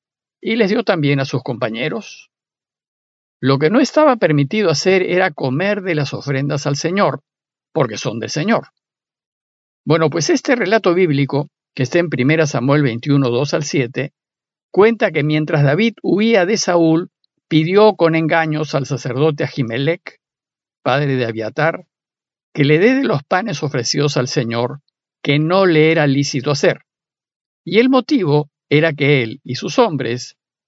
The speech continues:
tenían hambre. Por tanto, si David y sus hombres, que no eran sacerdotes, rompieron la norma comiendo lo que no les era lícito comer, porque tenían hambre, ¿por qué él y sus discípulos no pueden romper la norma de no cosechar en sábado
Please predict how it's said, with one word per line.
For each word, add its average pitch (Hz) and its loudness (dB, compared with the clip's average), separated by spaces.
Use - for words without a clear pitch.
tenían 127 2
hambre. - -12
Por 180 2
tanto, 165 0
si 151 0
David 214 4
y 214 2
sus 160 -2
hombres, 120 -2
que 143 -2
no 135 2
eran 127 0
sacerdotes, 156 -2
rompieron 175 2
la 160 2
norma 180 2
comiendo 156 -2
lo 135 0
que 127 -6
no 156 0
les 147 0
era 156 0
lícito 147 -2
comer, 170 -2
porque 107 -2
tenían 127 -4
hambre, 143 -6
¿por 185 2
qué 240 6
él 214 0
y 185 0
sus 151 0
discípulos 165 0
no 165 2
pueden 165 0
romper 139 0
la 143 -4
norma 156 0
de 127 -2
no 156 0
cosechar 143 -4
en 135 0
sábado 135 0